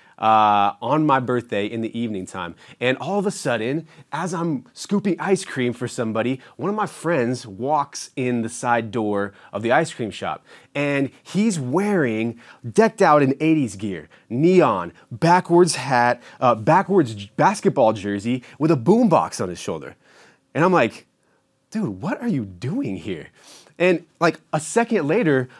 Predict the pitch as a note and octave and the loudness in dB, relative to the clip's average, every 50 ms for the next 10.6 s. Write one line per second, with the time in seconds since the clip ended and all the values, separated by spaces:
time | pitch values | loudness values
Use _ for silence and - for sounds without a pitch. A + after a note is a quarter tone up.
0 | - _ - D3 D#3+ F3 G#3 - - - - E3+ C#3 B2+ - C3 A#2 G#2+ A2+ G#2+ | -14 _ -2 2 4 4 4 4 2 0 2 0 0 0 0 -2 -2 2 2 2
1 | A2 A2 - - A#2+ G#2+ G2+ F#2+ G2 C#3 D#3 E3+ E3+ - B2+ A#2+ C3+ D3+ E3 E3+ | 2 2 0 -4 -4 -4 -4 -4 -2 -2 -2 -2 -2 -2 -2 0 2 2 0 0
2 | F3+ G#3 A3 G#3+ F3 A2+ F#2 E2 - _ - - - - - - - - A3+ A#3 | 0 0 0 0 0 0 -2 -4 -10 _ -20 -20 -14 -4 -4 -4 2 4 6 6
3 | A#3+ G#3+ - - F#3 D3 B2+ - B2+ B2+ - - G3+ G#3+ G#3 - E3+ D3 - - | 6 4 4 2 2 2 2 -2 -4 -4 0 0 0 0 0 0 -2 -2 -2 -4
4 | A2+ - - F#3 F#3 - - G3 D3+ C#3+ C3 A#2+ - - - C#3+ D3+ E3 D#3 C#3 | -8 -4 -2 -2 -2 0 -2 -2 0 0 -2 -2 -4 -8 -6 -4 -2 -2 -2 -4
5 | - A2 B2+ C#3 C3 - - - A#2+ G#2+ G#2 - A#2 F#2+ - - _ - C3 B2 | -4 -4 -4 -4 -4 -8 -8 -8 -8 -6 -6 -4 -4 -6 -6 -6 _ -4 -4 -2
6 | B2 A2+ A#2+ G#2 F#2 G#2 - - - A#2 G#2+ G#2+ G2 F#2 E2+ A2 A2+ G#2 - A#2 | -2 -2 -4 -4 -6 -8 -14 -8 -8 -8 -6 -6 -10 -6 -4 -4 -4 -2 -2 -2
7 | G#2+ G#2 G#2 - - - - - - A2 A#2+ - - B2 C3 B2 A#2 G2+ G2 F#2+ | 0 0 -2 -4 -8 -20 -20 -12 -8 -8 -8 -4 -2 -2 0 0 -2 -4 -6 -8
8 | G#2+ G2+ F2+ E2 _ - - - - - _ - C#3+ C#3+ C3+ C3 C3 - D3+ D3+ | -8 -8 -8 -10 _ -18 -20 -20 -20 -14 _ -2 0 2 2 0 0 2 2 6
9 | E3 G3 F#3+ - - B3+ C4 - - - - A#3+ A#3+ A#3+ G3+ E3 D#3+ D3+ - F#3 | 6 6 4 4 2 2 2 2 0 4 4 4 6 8 6 6 6 6 4 4
10 | G3+ G#3+ F#3 D#3+ D3+ D3 - D#3+ G3 F3+ E3+ E3 | 4 6 8 8 8 8 6 6 4 4 4 2